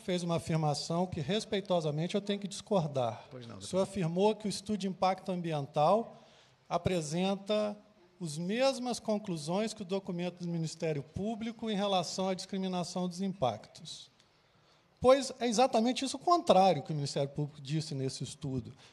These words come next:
Speaker 1: O Ministério Público diz, no laudo que foi exa-, elaborado, que o estudo de impacto ambiental é incompleto,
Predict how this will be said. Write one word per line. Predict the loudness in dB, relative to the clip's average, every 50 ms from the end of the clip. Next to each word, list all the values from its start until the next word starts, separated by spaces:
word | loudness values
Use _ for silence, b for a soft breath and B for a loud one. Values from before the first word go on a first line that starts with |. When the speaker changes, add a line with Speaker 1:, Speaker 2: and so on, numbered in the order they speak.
| B B
Speaker 1:
O | -8 -6 -4
Ministério | -4 -4 -6 -4 0 2 2 2 2
Público | 2 0 0 0 0 -2 -6
diz, | -4 0 2 2 2 2 0 -2
no | -4 -2 0 4
laudo | 8 8 8 8 8 4
que | -2 -8
foi | -6 -2 -2 -2 -2 -2 -6 -10 -12 -10
exa-, | -8 -6 -6 -6 -4 -2
elaborado, | -2 -2 0 0 0 0 2 4 4 4 2 2 -2 B B B B
que | -4 -4
o |
estudo | -4 -4 -4 -4 -4
de | -2 -2 -2
impacto | -4 -4 -4 0 0 2 2 0 0 -4
ambiental | -4 -4 -4 -4 -4 -2 -2 0 0 0
é | 0
incompleto, | 0 -2 -2 2 4 4 4 4 4 2 2 4 4 4 2 2 -2 -8